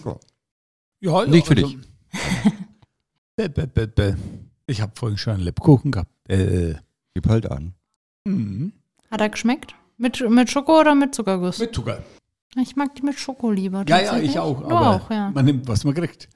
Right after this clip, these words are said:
Speaker 3: Ja, natürlich. Schenken
Speaker 2: Ah.
Speaker 3: Gaul.
Speaker 2: Ich, ich kann immer schlecht sagen, also nee, also schenken Sie mir doch eine mit Schoko <laughs> dazu. Na?
Speaker 1: Kann man schon.
Speaker 2: Ja.
Speaker 1: Und den Rest gibt's einfach mir.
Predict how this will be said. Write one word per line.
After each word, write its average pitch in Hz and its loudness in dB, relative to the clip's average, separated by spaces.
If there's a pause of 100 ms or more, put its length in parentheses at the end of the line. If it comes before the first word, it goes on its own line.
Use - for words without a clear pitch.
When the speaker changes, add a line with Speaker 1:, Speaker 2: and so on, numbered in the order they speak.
Speaker 3:
Ja, 208 2
natürlich. 190 0 (420)
Schenken 185 2
Speaker 2:
Ah. 247 4
Speaker 3:
Gaul. 214 2 (260)
Speaker 2:
Ich, - -8 (340)
ich - -10
kann 143 2
immer 147 6
schlecht 139 0
sagen, 135 0
also 139 2
nee, 139 2
also 131 0
schenken 151 -2
Sie 156 -4
mir 147 0
doch 113 -2
eine 131 4
mit 143 8
Schoko 180 4 (140)
<laughs> 220 8
dazu. 202 8 (580)
Na? 185 4
Speaker 1:
Kann 156 4
man 76 -6
schon. 160 -2 (220)
Speaker 2:
Ja. 139 4
Speaker 1:
Und 147 6
den 104 2
Rest 101 0
gibt's 135 2
einfach 135 4
mir. 110 0